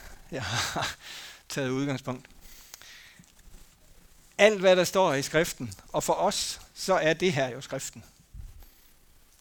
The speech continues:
Det, det, det, det må vi jo holde fast i. Så er den bibel, vi har i dag, uanset hvad vinkel og oversættelse den har, så er det det ord, der er givet af Gud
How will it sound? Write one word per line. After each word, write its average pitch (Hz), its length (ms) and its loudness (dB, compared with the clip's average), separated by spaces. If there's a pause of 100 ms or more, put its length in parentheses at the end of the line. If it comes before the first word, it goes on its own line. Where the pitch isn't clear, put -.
(560)
Det, 165 180 0
det, 185 280 0
det, 170 280 -2
det 175 100 2
må 160 120 0
vi 131 80 -2
jo 120 340 -2 (180)
holde 135 260 -6
fast - 360 -8
i. 123 140 -10
Så 160 120 2
er 151 280 4 (180)
den 160 180 0
bibel, 127 400 -4
vi 123 80 -4
har 131 220 2
i 123 60 2
dag, 139 240 4
uanset 143 420 -2
hvad 131 200 0
vinkel 135 380 -2
og 120 60 -4
oversættelse 127 600 -4
den 143 140 -4
har, 139 280 -2 (540)
så - 120 -2
er 170 40 2
det 143 180 0
det 165 160 4
ord, 151 280 0
der 123 80 0
er 123 120 2
givet 139 560 -4
af 139 160 -6
Gud 135 280 -6